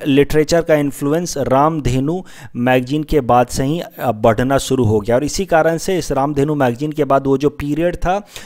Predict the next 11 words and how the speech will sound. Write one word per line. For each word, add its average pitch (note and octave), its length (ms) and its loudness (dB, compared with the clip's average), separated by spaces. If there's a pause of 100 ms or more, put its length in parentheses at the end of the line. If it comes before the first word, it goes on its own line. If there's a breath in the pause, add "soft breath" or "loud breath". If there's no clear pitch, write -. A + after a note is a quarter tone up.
(140 loud breath)
जिसमें C3+ 280 -2
असमीज D3+ 520 -4
लिटरेचर D3 580 -4
में E3 160 -6
वेस्टर्न D3 800 -2 (120)
लिटरेचर D3 640 0
का D3+ 120 0
इन्फ्लुएंस C#3+ 420 -4
देखा C3+ 280 -2
जाता C3+ 320 -2
है, E3 160 -4